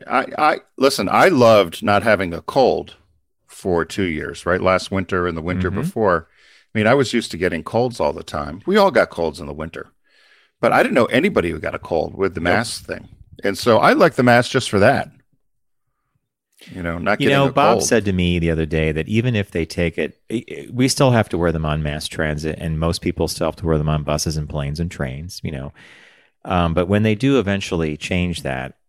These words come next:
Speaker 2: he said to me, "Are you gonna feel weird in the wintertime wearing one?" And I said, "No, because it's just like what you said, Tim. It's kind of interesting not to have been sick for two years, right?
Speaker 1: Right.
Speaker 2: With just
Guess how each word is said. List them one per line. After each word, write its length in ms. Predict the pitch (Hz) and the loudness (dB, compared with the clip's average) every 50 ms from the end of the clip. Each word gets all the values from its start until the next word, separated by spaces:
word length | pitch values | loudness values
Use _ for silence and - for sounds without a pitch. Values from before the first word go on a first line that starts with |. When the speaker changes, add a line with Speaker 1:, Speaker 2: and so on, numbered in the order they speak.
| _ | _
Speaker 2:
he 200 | - - - 98 | -14 -10 -6 -6
said 220 | 92 - - 104 98 | -4 -2 -2 0 0
to 80 | 101 | 0
me, 160 | 92 92 90 | -2 0 0
"Are 80 | 87 87 | 0 0
you 100 | 95 110 | 0 -2
gonna 140 | 135 156 165 | -2 -4 -4
feel 240 | - - 113 98 85 | -2 0 0 0 0
weird 300 | 85 85 85 87 87 87 | 0 0 0 0 -2 -4
in 80 | 82 | -4
the 60 | 82 | -6
wintertime 600 | 76 78 80 80 - 80 78 - 87 78 78 76 | -6 -8 -8 -8 -10 -10 -10 -8 -6 -6 -6 -6
wearing 360 | 73 73 76 85 95 80 - 64 | -4 -4 -4 -4 -4 -6 -10 -14
one?" 360 | 58 60 60 - 67 76 107 113 _ _ _ _ _ _ _ _ _ _ | -14 -14 -14 -14 -16 -16 -18 -20 _ _ _ _ _ _ _ _ _ _
And 160 | - 80 80 78 | -10 -8 -6 -6
I 120 | 78 78 | -6 -6
said, 260 | 78 - - 90 78 | -6 -6 -4 -4 -6
"No, 260 | 85 90 135 156 107 | -6 -6 -6 -6 -6
because 440 | 80 71 82 78 - - 85 78 78 | -6 -6 -8 -6 -6 -4 -6 -6 -6
it's 100 | 82 - | -8 -8
just 220 | - - 101 - - | -6 -6 -4 -2 -4
like 160 | 92 85 - | -4 -4 -4
what 120 | 80 76 | -8 -8
you 120 | 85 82 78 | -8 -8 -6
said, 280 | - - 127 127 107 | -4 -4 -4 -6 -6
Tim. 360 | - - - - - - 139 _ _ _ _ - _ _ _ _ _ _ _ _ _ - | -10 -14 -14 -14 -14 -16 -20 _ _ _ _ -20 _ _ _ _ _ _ _ _ _ -6
It's 180 | 220 - - | -4 -4 -4
kind 240 | - - 151 151 165 | -4 -2 0 0 0
of 100 | 170 139 | 0 0
interesting 480 | 131 143 151 - 160 - - 101 92 90 | 0 -2 -2 -4 -8 -6 -4 -2 -2 0
not 200 | 90 90 90 - | 0 -2 -2 -4
to 60 | - | -6
have 60 | 82 | -6
been 160 | 85 87 82 | -6 -6 -4
sick 320 | 80 - - 87 - - - | -4 -4 -4 -4 -4 -6 -8
for 120 | - 95 | -8 -8
two 200 | 87 - 80 73 | -8 -6 -6 -6
years, 460 | 67 65 62 - - 80 - - - | -6 -6 -8 -10 -12 -14 -14 -12 -8
right? 220 | - - 135 180 196 | -6 -6 -6 -6 -4
Speaker 1:
Right. 180 | 104 101 104 101 | -4 -2 -2 0
Speaker 2:
With 200 | 104 101 104 - | -2 -2 -2 -2
just 240 | - 101 - - | -4 -4 -4 -6